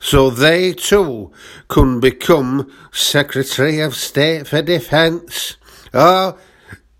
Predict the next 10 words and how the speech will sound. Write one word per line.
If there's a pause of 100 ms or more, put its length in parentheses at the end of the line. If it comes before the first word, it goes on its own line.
Secretary
of
State
for
Education. (640)
I'm
going
to
have
a